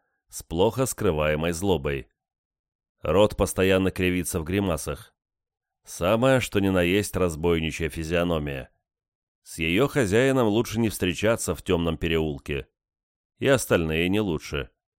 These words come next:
У всех рожи уголовников, недавно вышедших из тюрьмы. Как бы ни прикрывалась эта разномастно одетая компания статусом наемников, до настоящих солдат удачи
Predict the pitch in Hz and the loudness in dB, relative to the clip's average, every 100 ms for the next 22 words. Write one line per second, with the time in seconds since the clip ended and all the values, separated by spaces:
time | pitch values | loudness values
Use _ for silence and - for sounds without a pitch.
0 | _ _ _ - 131 120 131 82 85 95 | _ _ _ -2 0 0 0 0 2 2
1 | 80 87 78 92 127 107 104 104 90 - | 2 0 0 0 0 0 -2 -2 -4 -8
2 | _ _ 95 120 101 92 82 90 85 78 | _ _ -2 0 2 2 2 0 0 -2
3 | 80 - 82 87 - 98 82 62 - _ | -6 -6 -8 -6 -2 0 0 -4 -10 _
4 | _ _ _ _ _ _ _ _ _ _ | _ _ _ _ _ _ _ _ _ _
5 | _ - 98 110 113 110 87 104 101 113 | _ 2 2 4 4 2 2 -2 0 4
6 | 110 87 78 - 87 92 85 78 90 85 | 4 4 2 -4 -6 -2 0 0 0 0
7 | 80 - 78 76 78 76 78 - 80 78 | 0 -2 -4 -2 -4 -2 -4 -2 -4 -2
8 | 80 76 76 - 82 80 76 78 76 78 | -2 -2 -4 -4 -4 -4 -4 -6 -4 0
9 | 110 113 110 107 - _ _ _ _ _ | 0 0 0 0 -2 _ _ _ _ _
10 | - 98 131 - 107 104 135 120 123 - | -2 2 2 4 4 6 4 2 -2 2
11 | 98 90 104 - 82 78 101 - 110 104 | 2 4 2 0 -4 0 0 0 0 0